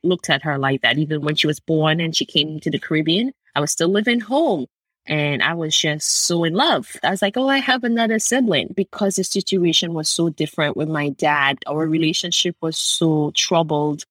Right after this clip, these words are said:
that we never got to build the kind of bond that I had with my other siblings. And, and it, it's no fault of hers and no fault of mine. And it's, it just makes me extremely sad till today because the relationship is, it is,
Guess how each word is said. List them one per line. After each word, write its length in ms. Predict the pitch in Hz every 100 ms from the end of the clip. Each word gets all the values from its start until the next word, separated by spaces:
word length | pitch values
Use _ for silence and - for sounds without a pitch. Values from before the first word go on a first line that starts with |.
| _ _
that 200 | 160 -
we 140 | 196 170
never 320 | 170 175 175
got 300 | 160 151 -
to 100 | 165
build 560 | 156 160 160 160 156 156
the 120 | 151
kind 300 | - - 165
of 200 | 160 135
bond 340 | 170 151 156 151
that 100 | 151
I 120 | 147
had 260 | 160 165 156
with 140 | 147
my 240 | 151 147 -
other 220 | 151 151
siblings. 720 | - - 220 190 143 139 - - _ _ _
And, 540 | 156 165 156 151 151 -
and 160 | 160 156
it, 100 | 147 -
it's 180 | 180 -
no 160 | 180 175
fault 380 | - 160 170 160
of 140 | 147
hers 640 | - 170 170 165 156 - -
and 160 | 151
no 160 | 165 180
fault 380 | - 175 170 170
of 140 | 160 -
mine. 680 | 165 160 160 160 156 151 143
And 340 | 143 160 151 143
it's, 240 | - 190 -
it 160 | 196
just 240 | 220 277 233
makes 220 | 233 -
me 120 | 180
extremely 400 | 143 - 175 165
sad 500 | 156 - 165 156 151 -
till 240 | - 226 214
today 340 | - 170 175
because 400 | 165 180 - 170
the 120 | 170
relationship 640 | 170 175 175 190 180 196 180
is, 220 | 170 -
it 140 | 196
is, 360 | 202 202 185 -